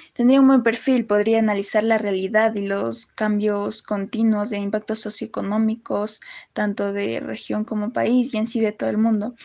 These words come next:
en los proyectos de investigación, la sistematización de experiencia, el desarrollo y la comercialización de productos y servicios.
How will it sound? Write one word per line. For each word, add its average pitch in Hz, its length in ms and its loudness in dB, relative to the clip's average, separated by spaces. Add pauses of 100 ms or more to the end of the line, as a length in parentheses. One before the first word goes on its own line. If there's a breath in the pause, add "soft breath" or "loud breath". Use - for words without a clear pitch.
(300 loud breath)
en 220 100 -2
los 220 120 0
proyectos 214 520 -2
de 214 40 -2
investigación, 226 840 -2
la 220 100 0
sistematización 208 880 -6
de 214 60 -4
experiencia, 220 840 -2
el 208 80 -4
desarrollo 226 680 -2 (380 loud breath)
y 240 80 0
la 254 160 2
comercialización 247 720 4
de 262 80 6
productos 214 480 -2
y 208 40 -6
servicios. - 680 -10